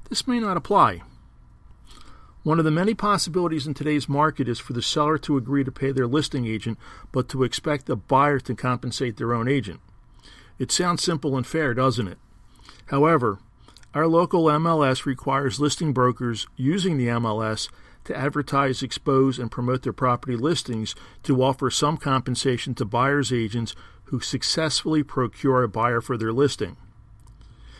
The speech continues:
The answer for some is to keep their listings off the M L S. These are called office exclusives. When used, it's important that the listing agent respond to inquiries even though they will be offering no compensation.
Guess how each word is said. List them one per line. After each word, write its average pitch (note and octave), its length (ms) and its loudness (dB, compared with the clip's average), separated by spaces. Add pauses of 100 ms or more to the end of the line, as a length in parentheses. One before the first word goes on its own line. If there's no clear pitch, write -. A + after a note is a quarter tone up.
(120)
The C#3 160 0
answer F3 240 0
for C#3 160 0
some E3 300 4
is C#3 100 -2
to C3 100 -4
keep C#3 220 0
their C3+ 120 2
listings B2+ 380 -2
off A#2+ 200 0
the A#2+ 120 -2
M A2 140 -2
L A2 180 0
S. G#2+ 360 -4 (640)
These D3 180 2
are D3 80 0
called C3+ 300 0
office B2+ 400 0
exclusives. - 760 -2 (760)
When D#3+ 260 2
used, F3 520 2
it's - 160 -6
important E3 420 0
that C#3+ 120 0
the C3 100 0
listing D3+ 380 0
agent C3+ 300 -2
respond B2+ 460 0
to - 80 -8
inquiries A#2+ 640 -2
even C#3 280 0
though C3 160 2
they B2+ 160 2
will B2 120 0
be B2 140 -2
offering B2+ 400 -2
no A#2 140 -2
compensation. A#2 880 -4